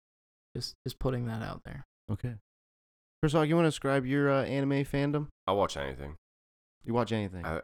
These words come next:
Speaker 3: as long as it interests me for longer than four episodes,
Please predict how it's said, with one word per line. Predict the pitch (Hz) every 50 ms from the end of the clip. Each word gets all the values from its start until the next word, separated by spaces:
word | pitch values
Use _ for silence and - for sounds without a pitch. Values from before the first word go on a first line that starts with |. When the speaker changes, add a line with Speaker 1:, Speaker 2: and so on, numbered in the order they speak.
| -
Speaker 3:
as | - 87 85 95
long | 107 110 113 110
as | 101
it | 98 -
interests | - 92 87 - - 87 78 - -
me | 82 78 76
for | - - 80
longer | 76 73 73 73 73 71
than | 69 69 67 69 67 - _ _ - - - - -
four | 82 78 76
episodes, | 76 73 - - - - 73 67 67 67